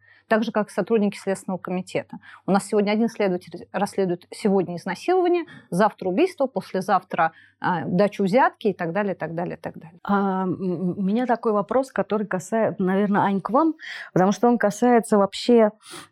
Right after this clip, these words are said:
Speaker 2: условно говоря, насаждения толерантности, да, то есть я не могу выразиться иначе,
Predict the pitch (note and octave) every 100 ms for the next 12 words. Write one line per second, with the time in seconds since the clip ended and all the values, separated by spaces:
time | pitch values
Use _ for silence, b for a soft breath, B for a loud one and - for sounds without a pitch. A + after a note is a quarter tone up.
0 | - E3 G#3 A3 G#3+ G#3 A#3 A3+ A3 A3
1 | G#3 A#3+ G#3+ - A3 A#3+ D#4+ E4+ G#3+ -
2 | G3 F3 B3+ B3+ G3 F#3+ G3 F#3+ G#3 G#3+
3 | A3 A#3 A#3 A3 G#3 F3+ F#3 - G3+ A#3+
4 | F4 - D#3+